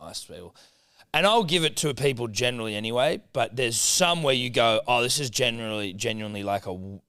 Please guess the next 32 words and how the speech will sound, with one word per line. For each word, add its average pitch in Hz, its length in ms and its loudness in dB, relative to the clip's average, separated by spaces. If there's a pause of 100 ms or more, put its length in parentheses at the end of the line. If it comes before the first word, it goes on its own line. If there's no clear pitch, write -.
(160)
a 87 80 -6
person 101 400 -6
struggling." 95 720 -6 (640)
Um, 104 600 0
and 113 100 -4
then 107 120 -2
there 101 100 -4
are 95 60 -2
ones 95 220 -4
where 101 60 -4
you're 92 100 -2
like, 90 120 -4
"This 92 180 -12
is 90 80 -12
a 71 60 -10
full-blown 90 600 -10
fucking 78 400 -12
junkie," 78 420 -16
right? 87 300 -10
And 104 200 -6
maybe 113 300 2
I'm 107 140 -2
less 98 220 -2
inclined. 98 440 -4
I 143 40 6
don't 131 80 2
know 117 60 0
if 110 60 -2
that's 113 180 -2
right 104 240 2
or 95 100 0
wrong. 107 360 -4